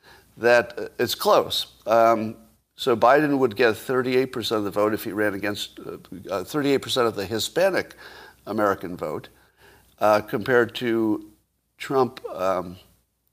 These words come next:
I'm sorry, thirty-eight percent, thirty-eight percent would go to Trump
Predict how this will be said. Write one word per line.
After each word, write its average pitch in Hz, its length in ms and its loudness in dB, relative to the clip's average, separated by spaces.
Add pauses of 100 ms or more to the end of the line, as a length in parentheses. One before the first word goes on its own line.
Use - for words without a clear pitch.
(120)
I'm 85 120 -8
sorry, 69 340 -12 (1080)
thirty-eight 160 400 6
percent, 117 460 -2 (560)
thirty-eight 127 500 -2
percent 107 300 -6
would 95 120 -8
go 95 80 -6
to 90 80 -10
Trump 95 340 -6